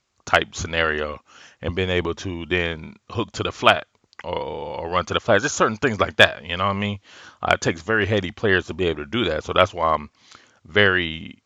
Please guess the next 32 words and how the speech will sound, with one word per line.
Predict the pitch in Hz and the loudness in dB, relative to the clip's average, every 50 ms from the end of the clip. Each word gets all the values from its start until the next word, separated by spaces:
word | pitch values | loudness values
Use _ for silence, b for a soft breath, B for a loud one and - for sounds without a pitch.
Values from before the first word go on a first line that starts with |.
| _ - | _ -8
interested | - 98 - - - - - 90 85 | -8 -8 -6 -8 -8 -2 -2 -2 -2
in | 82 80 | -2 -4
what, | 82 82 - - _ _ _ _ _ _ _ _ _ _ _ _ _ - | -4 -4 -4 -6 _ _ _ _ _ _ _ _ _ _ _ _ _ -6
uh, | - 90 80 71 71 65 - - | -4 -2 -2 -2 -4 -6 -6 -8
Mel | - 92 92 87 | -6 -2 -2 -2
Tucker | 82 - 101 87 - 85 | 0 0 0 0 0 -2
and | 82 82 78 65 - | -6 -6 -8 -14 -14
Kirby | - - 101 85 80 | -6 -6 -6 -6 -6
Smart | - - 90 85 82 80 | -8 -2 2 2 2 2
are | 78 | 0
doing | 76 85 82 85 85 80 | -6 -6 -6 -6 -6 0
there. | 80 82 87 95 | 2 2 4 4
And | 92 82 85 | 2 -2 -6
of | 78 | -8
course, | - 104 92 92 92 - - _ _ _ _ _ _ _ - | -6 -4 -4 -4 -4 -8 -16 _ _ _ _ _ _ _ -16
uh, | 76 64 58 64 62 69 | -12 -10 -8 -8 -8 -8
the | 76 85 | -10 -10
team | 87 - - 101 | -10 -8 -8 -2
that | 85 87 85 | 0 2 2
I | |
primarily | - - 95 87 90 98 104 95 90 | 2 2 2 2 2 2 0 0 -2
cover, | 87 - 98 90 87 85 | -2 0 -2 0 2 2
Alabama, | 82 87 87 82 80 98 107 113 104 98 95 95 B B B B B B B 92 90 | 2 4 2 2 2 2 2 2 2 0 -4 -6 B B B B B B B -16 -10
and, | - 78 78 - - 80 80 78 | -8 -8 -8 -8 -10 -10 -10 -10
and | 71 69 69 73 - - - _ _ _ _ _ _ _ _ - | -10 -10 -10 -12 -12 -14 -18 _ _ _ _ _ _ _ _ -12
same | - - 107 95 90 | -2 2 4 4 4
defense, | 78 98 113 113 - 92 90 78 - - | 4 2 2 2 0 -6 -6 -6 -8 -10
you | 87 | -8
know, | 85 90 95 104 107 104 _ _ _ _ _ _ _ _ _ _ _ _ _ _ _ - _ _ - | -4 -4 -4 -4 -6 -10 _ _ _ _ _ _ _ _ _ _ _ _ _ _ _ -20 _ _ -16
uh, | 80 85 87 80 | -14 -12 -12 -12
and | 87 95 | -10 -4
them | 95 92 90 87 82 | -4 -4 -4 -4 -10